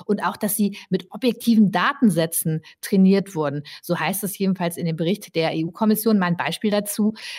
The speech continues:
Ähm, der, der Einsatz von künstlicher Intelligenz dürfte zum Beispiel jetzt nicht dazu führen, so wie es bereits passiert ist jetzt, dass ein Algorithmus bei der Jobvergabe eben Männer bevorzugt.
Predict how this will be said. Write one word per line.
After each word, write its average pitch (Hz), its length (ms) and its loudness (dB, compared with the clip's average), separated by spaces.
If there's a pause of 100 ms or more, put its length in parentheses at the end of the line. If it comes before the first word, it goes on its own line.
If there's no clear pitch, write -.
(120)
Ähm, 180 240 4
der, 160 300 0
der 165 160 -4
Einsatz 180 300 0
von 180 160 0
künstlicher 190 420 0
Intelligenz 175 540 0
dürfte 202 220 -2
zum 196 120 -4
Beispiel 180 240 -2
jetzt - 160 -4
nicht 180 240 0
dazu 190 220 -2
führen, 214 440 2
so 175 280 2
wie 175 100 2
es 175 100 -6
bereits - 480 -6 (300)
passiert 311 460 0
ist - 180 -8
jetzt, 196 320 -4 (360)
dass - 220 -4
ein 202 80 2
Algorithmus 170 840 0 (280)
bei 165 160 -6
der 165 120 -2
Jobvergabe 180 720 -2
eben 220 200 4
Männer 277 280 4
bevorzugt. - 800 -10